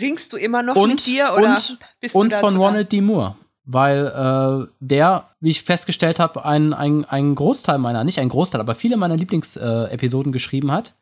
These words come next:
Speaker 2: Und, ähm, später dann ja auch die, äh, Battlestar-Serie gemacht hat, Battlestar Galactica, die meine, ja, zumindest zum damaligen Zeitpunkt meine Lieblingsserie war.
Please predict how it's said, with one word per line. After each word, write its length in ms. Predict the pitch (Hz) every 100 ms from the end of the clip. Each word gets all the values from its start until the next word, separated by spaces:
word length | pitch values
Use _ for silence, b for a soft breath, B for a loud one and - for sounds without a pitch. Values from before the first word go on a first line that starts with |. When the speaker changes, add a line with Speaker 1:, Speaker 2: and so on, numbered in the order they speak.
| _
Speaker 2:
Und, 320 | 143 143 143 131
ähm, 400 | 135 131 139 127
später 380 | - 143 147
dann 160 | 156 160
ja 80 | 147
auch 140 | 143
die, 240 | - 151 151
äh, 160 | 135
Battlestar-Serie 1040 | 135 151 175 - 104 101 113 _ 120 110 113
gemacht 400 | 113 107 123 -
hat, 260 | 156 - -
Battlestar 360 | 127 120 127 123
Galactica, 600 | 120 131 107 - 131 202 -
die 160 | 123 131
meine, 480 | 123 127 135 131 131 _ _ -
ja, 240 | 127 156 -
zumindest 320 | - 143 156
zum 140 | 151 131
damaligen 400 | 127 165 165 160
Zeitpunkt 480 | 151 160 151 147
meine 160 | 143 143
Lieblingsserie 560 | 151 135 - 104 107 101
war. 160 | 110